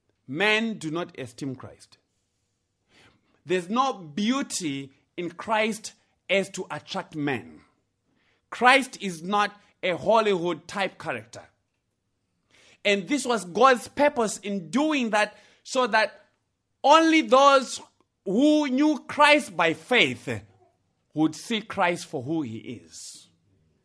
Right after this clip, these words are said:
Even if men were trying, were to try and call God, they do not have enough credit to call and make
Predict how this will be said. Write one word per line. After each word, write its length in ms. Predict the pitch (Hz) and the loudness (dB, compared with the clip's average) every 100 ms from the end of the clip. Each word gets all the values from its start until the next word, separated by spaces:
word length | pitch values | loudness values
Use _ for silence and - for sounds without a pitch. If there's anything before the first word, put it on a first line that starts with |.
| _ _ _ _ _ _ _ _ _ _ _ _ _ _ _ _ _ _ _ _ _ _ _ _ _ _ _ _ _ _ _ _ | _ _ _ _ _ _ _ _ _ _ _ _ _ _ _ _ _ _ _ _ _ _ _ _ _ _ _ _ _ _ _ _
Even 240 | 143 143 | -8 -8
if 180 | 156 175 | -8 -10
men 340 | 190 202 214 185 | -4 -2 -2 -4
were 120 | 156 | -8
trying, 580 | - 180 170 170 156 - _ _ _ _ - | -6 -4 -2 -4 -8 -14 _ _ _ _ -10
were 140 | 131 | -10
to 80 | 135 | -10
try 260 | - 180 170 | -6 -4 -4
and 280 | 143 135 | -4 -10
call 280 | - 175 147 | -6 -2 -2
God, 480 | 120 127 110 98 98 _ _ _ _ _ _ | 0 -2 -2 -8 -16 _ _ _ _ _ _
they 120 | 135 | -10
do 140 | 131 139 | -8 -6
not 180 | 160 147 | -6 -6
have 240 | 139 131 | -6 -6
enough 260 | 127 135 - | -6 -8 -10
credit 440 | 139 107 95 - _ _ _ _ _ _ - | -10 -10 -12 -18 _ _ _ _ _ _ -18
to 80 | 113 | -16
call 600 | - 151 135 131 123 _ _ - | -4 0 2 0 -4 _ _ -12
and 220 | 131 135 | -6 -4
make 360 | 147 143 - | -4 -6 -18